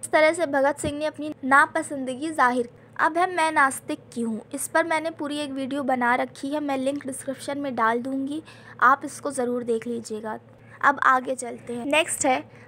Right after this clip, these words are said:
हमें गोली से उड़ाया जाए। भगत सिंह और उनके साथी कहते हैं, "जहाँ तक हमारे भाग्य का संबंध है,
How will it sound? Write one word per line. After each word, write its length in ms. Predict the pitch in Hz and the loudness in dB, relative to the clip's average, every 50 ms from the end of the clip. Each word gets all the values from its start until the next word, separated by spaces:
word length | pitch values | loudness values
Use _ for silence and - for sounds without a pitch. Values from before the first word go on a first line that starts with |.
| - - | 0 2
हमें 300 | 277 269 302 339 359 285 | 2 4 4 2 0 2
गोली 360 | 269 285 277 277 277 311 330 | 6 8 8 8 8 6 2
से 180 | 302 - 311 302 | 2 0 0 0
उड़ाया 440 | - - 262 247 226 226 226 226 | 2 2 2 2 2 2 2 2
जाए। 240 | 226 214 220 214 226 - - - - - - | 0 0 -2 -2 -6 -10 -14 -18 -20 -8 2
भगत 300 | 269 277 269 294 349 359 | 4 6 8 8 6 6
सिंह 180 | - - 359 370 | 4 2 4 6
और 140 | 370 359 359 | 6 6 6
उनके 240 | 339 330 330 359 | 2 0 -2 -4
साथी 380 | 370 - 320 269 254 254 - 320 | 2 6 6 6 6 4 0 0
कहते 340 | - 302 269 247 - - 302 | 2 2 2 2 0 0 0
हैं, 240 | 277 240 226 233 269 - - | 0 0 -2 -4 -6 -8 -4
"जहाँ 300 | 262 - 277 285 311 359 | 2 2 4 4 4 4
तक 160 | 427 440 427 403 | 2 2 2 2
हमारे 320 | 381 330 330 330 359 392 | 2 2 2 2 2 0
भाग्य 380 | 359 269 240 247 269 277 311 320 | -2 0 0 0 0 0 -2 0
का 140 | 311 - 320 | 0 0 0
संबंध 500 | - - 285 254 247 247 254 277 285 277 | 2 0 0 0 2 0 0 0 0 -2
है, 240 | 254 233 208 208 | -2 -4 -4 -6